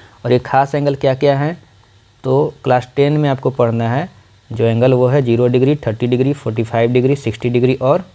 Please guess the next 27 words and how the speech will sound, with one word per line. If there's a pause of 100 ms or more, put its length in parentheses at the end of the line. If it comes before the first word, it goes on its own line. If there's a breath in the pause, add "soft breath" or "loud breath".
(580)
नाइंटी
degree। (180)
zero
degree
को
आप
ज़ीरो
लिख
सकते
हैं,
thirty
degree
को
आप
pi
by
six
लिख
सकते
हैं, (580 soft breath)
फ़ोर्टी
फ़ाइव
degree
को
pi
by
four,